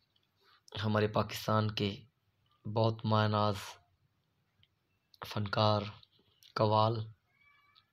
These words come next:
मेरे ताया जी उस्ताद अख्तर शरीफ रूप वाले, उनको हमसे बिछड़े हुए आज एक साल बीत गया,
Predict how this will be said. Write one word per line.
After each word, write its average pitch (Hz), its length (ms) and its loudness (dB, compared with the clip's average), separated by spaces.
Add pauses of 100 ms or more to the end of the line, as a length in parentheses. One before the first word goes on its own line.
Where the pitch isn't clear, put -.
(400)
मेरे 110 160 4
ताया 110 260 4
जी 113 160 0 (1200)
उस्ताद 110 460 0 (640)
अख्तर 120 320 -2
शरीफ 110 400 -2
रूप 107 240 -2
वाले, 107 280 -2 (960)
उनको 120 260 0
हमसे 120 320 2
बिछड़े 123 320 2
हुए 123 220 2
आज 113 280 4 (960)
एक 120 240 0
साल 117 280 4
बीत 113 240 -2
गया, 104 280 0